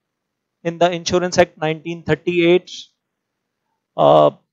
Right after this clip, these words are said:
मैंने एग्जांपल लिया था एचडीएफसी Life Insurance, section one of the Companies Act, subsection four, और हम कहते हैं कि companies एक्ट टू थाउजेंड थर्टीन कहाँ apply होगा और कहाँ नहीं होगा। Number one, insurance companies, number two, banking companies, number three, electricity companies। Insurance companies में नाम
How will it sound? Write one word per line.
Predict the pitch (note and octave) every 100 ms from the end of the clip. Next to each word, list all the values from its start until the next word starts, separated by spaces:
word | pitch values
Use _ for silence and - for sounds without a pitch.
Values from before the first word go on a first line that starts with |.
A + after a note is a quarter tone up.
| -
मैंने | D3+ D#3
एग्जांपल | D3+ C#3+ D#3 D#3 E3+
लिया | E3+
था | E3 E3+
एचडीएफसी | E3+ D3+ E3+ E3 -
Life | E3 D#3 D#3
Insurance, | D#3+ - E3 E3+ E3+ - - - F3
section | E3 G#3+
one | G#3 G#3
of | G3
the | G3
Companies | F#3 G3 G3+
Act, | G#3 - _ -
subsection | D#3+ F#3+ E3 G3 F#3+
four, | F#3 G#3 - _ _ _ _ _ _ _
और | D3 D#3
हम | D#3
कहते | E3 E3
हैं | F3+
कि |
companies | E3 D#3+ F3
एक्ट | F3+
टू | F3+
थाउजेंड | E3 D#3+ E3 E3+
थर्टीन | D#3 D3 F3+ F3 G#3+ _ _
कहाँ | D3+ E3+ F3
apply | E3+ F3
होगा | F3
और | F3+
कहाँ | E3+ D#3
नहीं | E3
होगा। | E3+ F3
Number | E3 E3
one, | E3
insurance | E3 D#3 E3+ F3
companies, | F#3 F3+ F#3
number | E3 D3+
two, | D#3
banking | D3+ D3+ - E3+
companies, | F3 F#3+ D#3+
number | D#3
three, | D3+ E3+ A3 - _ _ _ -
electricity | D#3+ D#3+ F3 -
companies। | D#3+ C#3 C#3+ C3+ -
Insurance | E3 - F3+ F#3
companies | F#3 F3 E3+
में | F3
नाम | E3+ F3